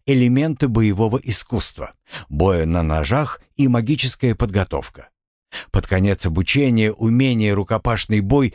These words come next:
и владение кинжалами изменились, преобразовавшись в редкие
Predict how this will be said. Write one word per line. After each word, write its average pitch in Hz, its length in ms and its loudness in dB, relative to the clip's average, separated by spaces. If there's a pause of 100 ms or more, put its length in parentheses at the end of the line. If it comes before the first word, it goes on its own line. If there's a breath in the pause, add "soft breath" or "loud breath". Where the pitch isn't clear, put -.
(120)
и 143 140 0
владение 113 640 2
кинжалами 98 840 -2 (120)
изменились, 131 840 0 (220 loud breath)
преобразовавшись 92 1000 0
в 98 180 -2
редкие 107 560 -2